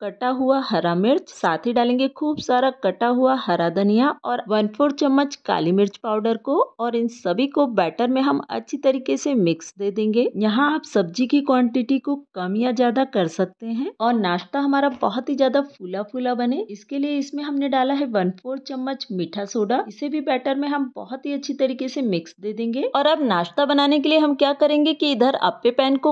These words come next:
गर्म होने रख देंगे। उसे अच्छी तरीके से ऑयल से ग्रीस करने के बाद सभी खानों में थोड़ा थोड़ा बैटर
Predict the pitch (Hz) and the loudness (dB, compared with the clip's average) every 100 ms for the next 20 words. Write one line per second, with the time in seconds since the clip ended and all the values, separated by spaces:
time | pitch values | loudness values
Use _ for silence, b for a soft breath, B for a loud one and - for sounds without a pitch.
0 | 220 190 165 180 220 247 254 233 226 262 | 2 0 0 2 4 4 4 2 2 4
1 | 269 415 571 - 254 302 - 247 254 339 | 4 2 0 -8 -2 -2 0 -4 -2 0
2 | 311 302 277 294 302 - 190 196 240 320 | 2 2 0 0 2 2 2 2 0 0
3 | 214 - 185 185 254 247 262 269 254 285 | -2 2 2 4 2 4 4 2 2 2
4 | - - 190 180 220 277 262 262 285 - | 0 -4 -2 0 0 2 4 4 4 2
5 | - 277 285 294 302 285 220 208 240 | 0 2 2 2 2 2 2 0 2